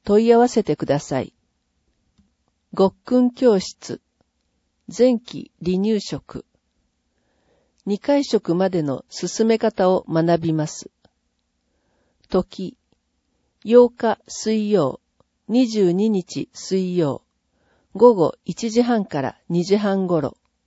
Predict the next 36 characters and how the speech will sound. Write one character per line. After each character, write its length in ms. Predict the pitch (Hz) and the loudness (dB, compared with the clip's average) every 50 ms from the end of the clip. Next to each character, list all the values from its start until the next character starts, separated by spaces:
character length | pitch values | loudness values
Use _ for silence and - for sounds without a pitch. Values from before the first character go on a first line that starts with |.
| _ _ _ _ _ _ _ _ _ _ _ _ _ _ _ _ _ | _ _ _ _ _ _ _ _ _ _ _ _ _ _ _ _ _
開 240 | - - 254 262 262 | 0 2 2 2 2
始 180 | - - 254 | 0 -6 -8
時 140 | 240 262 254 | -6 -8 -8
間 300 | - - 208 175 151 143 | -4 -2 -2 0 0 -2
の 180 | 139 - - - _ | -4 -6 -8 -10 _
二 180 | - 185 190 185 | -4 -2 -2 0
十 180 | 180 220 240 | 0 -2 -2
分 380 | 233 _ - 240 240 240 226 233 | -2 _ -2 2 2 2 2 2
前 220 | 240 240 220 190 | 2 0 0 -2
か 140 | - - 147 | -2 -4 -2
ら 120 | 135 139 135 | -2 -2 -2
受 260 | 143 - - 160 147 | -4 -4 -6 -6 -6
付。 380 | - - - - 139 120 - _ _ _ _ _ _ _ _ _ _ _ _ _ _ _ _ _ _ _ _ _ _ _ _ _ - | -6 -10 -12 -8 -8 -8 -10 _ _ _ _ _ _ _ _ _ _ _ _ _ _ _ _ _ _ _ _ _ _ _ _ _ -6
場 160 | 160 175 185 | -2 -2 -2
所、 320 | 190 - - 202 190 - _ _ _ _ _ _ _ _ _ _ _ _ - | -2 -2 -2 -2 -2 -2 _ _ _ _ _ _ _ _ _ _ _ _ -14
青 280 | - - 262 254 262 | -6 0 2 2 2
少 300 | 254 - - 277 269 247 | 2 0 2 2 4 4
年 300 | 220 196 175 156 147 143 | 4 2 2 0 0 0
の 120 | 131 135 127 | -2 -2 -4
家。 440 | - - 156 151 151 156 151 - _ _ _ _ _ _ _ _ _ _ _ _ _ _ _ _ _ _ _ - | -4 -6 -6 -4 -2 -4 -4 -6 _ _ _ _ _ _ _ _ _ _ _ _ _ _ _ _ _ _ _ -2
対 240 | - 226 226 226 | 0 2 2 2
象、 420 | 220 - - - 214 202 196 - - _ _ _ _ _ _ _ _ _ _ _ _ - | 0 -4 -6 -4 -2 -2 -2 -6 -8 _ _ _ _ _ _ _ _ _ _ _ _ -6
四 280 | 226 247 269 269 247 240 | 0 2 4 4 2 0
か 160 | - 196 170 | -2 -2 -2
ら 140 | 156 147 147 | 0 0 0
六 200 | 165 165 160 _ | 0 0 -2 _
ヶ 160 | - 208 214 | -4 -4 0
月 300 | 220 233 233 - 226 214 | 0 0 0 -2 -4 -8
児 160 | 208 180 151 | -6 -4 -4
の 180 | 139 113 - _ | -4 -4 -6 _
保 260 | _ - - 180 175 | _ -6 -2 -2 0
護 120 | 185 214 233 | 2 0 -2
者、 340 | - - - 151 - - _ _ _ _ - | -2 -4 -6 -6 -6 -6 _ _ _ _ -6
家 160 | - 247 247 | -2 0 2
族 300 | 226 226 190 - - 143 | 2 2 0 0 -4 -10
等。 340 | - - 165 147 123 - | -6 -4 -4 -4 -4 -4